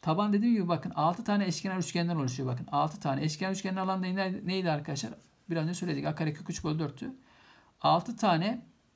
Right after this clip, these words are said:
dördün karesi kök üç bölü dört dedik. Çarpı yükseklik diyeceğiz. Yükseklik de neydi arkadaşlar? Yüksekliğe beş demiş bakın. Çarpı beş diyeceksiniz.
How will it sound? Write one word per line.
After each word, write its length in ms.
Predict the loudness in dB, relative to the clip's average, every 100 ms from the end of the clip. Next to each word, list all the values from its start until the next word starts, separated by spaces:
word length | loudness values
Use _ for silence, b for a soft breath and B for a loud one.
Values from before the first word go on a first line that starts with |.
| _
dördün 260 | 2 2 2
karesi 320 | 0 0 0
kök 140 | -2
üç 140 | -2 0
bölü 160 | 0
dört 180 | 0 -2
dedik. 260 | -4 -6 -2
Çarpı 360 | 4 4 4
yükseklik 500 | 0 0 -4 -6 -8
diyeceğiz. 140 | -6 -4
Yükseklik 460 | -2 -2 -4 -4
de 80 | -2
neydi 200 | 0 0
arkadaşlar? 400 | -2 -2 -6 -4
Yüksekliğe 480 | -6 -4 -6 -4 -2
beş 200 | -2 -2
demiş 220 | -6 -4
bakın. 200 | -6 -8
Çarpı 320 | -4 -4 -2
beş 260 | -4 -4 -6
diyeceksiniz. 460 | -8 -6 -8 -10